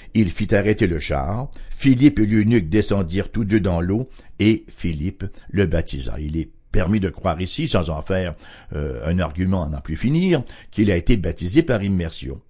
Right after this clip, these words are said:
hein, euh, pour bien rendre compte du signifié d'ailleurs. Parce que si nous sommes ensevelis avec le Christ, ben, on, on ne peut pas ensevelir quelqu'un avec trois ou petites gouttes d'eau sur la tête, hein,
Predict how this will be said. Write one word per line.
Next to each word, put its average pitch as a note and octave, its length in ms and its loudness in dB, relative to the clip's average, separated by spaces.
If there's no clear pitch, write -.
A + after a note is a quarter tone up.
hein, C3 220 0
euh, F#2+ 300 0
pour F#2 280 4
bien D3 220 4
rendre A#2+ 320 0
compte C#3 300 0
du G2+ 120 0
signifié F#3 580 0
d'ailleurs. D2 540 -4
Parce G2 240 0
que G#2 80 2
si G#2+ 200 0
nous A2+ 80 0
sommes G#2+ 180 2
ensevelis C3 640 2
avec F#2 260 -2
le F#2 60 -2
Christ, - 420 -4
ben, E2 200 -8
on, F2 380 -2
on F#2 140 -2
ne E2+ 40 -4
peut - 120 -6
pas C#3 100 0
ensevelir G2+ 420 0
quelqu'un B2 520 0
avec F#2+ 340 -2
trois A#2+ 240 2
ou A2 80 -2
petites D#2 400 -6
gouttes B2 220 -2
d'eau C#3 120 2
sur - 160 0
la F#2 140 0
tête, - 380 -4
hein, C3+ 180 0